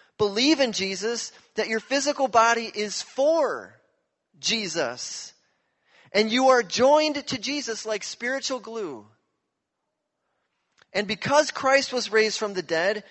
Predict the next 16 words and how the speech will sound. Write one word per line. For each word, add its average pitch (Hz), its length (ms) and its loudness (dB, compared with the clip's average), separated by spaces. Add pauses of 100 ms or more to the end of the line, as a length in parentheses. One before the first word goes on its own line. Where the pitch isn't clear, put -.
(280)
you 262 300 2
will 320 120 4
be 214 160 -6
raised 175 560 -10 (1120)
from 196 160 -6
the 180 100 -4
dead 160 240 -2
one 151 220 -6
day 123 400 -8 (500)
with 214 220 -6
a 208 100 -2
permanent 269 920 0 (1080)
body. 139 680 -4
It 185 160 -6
won't 214 240 -4
be 269 340 -4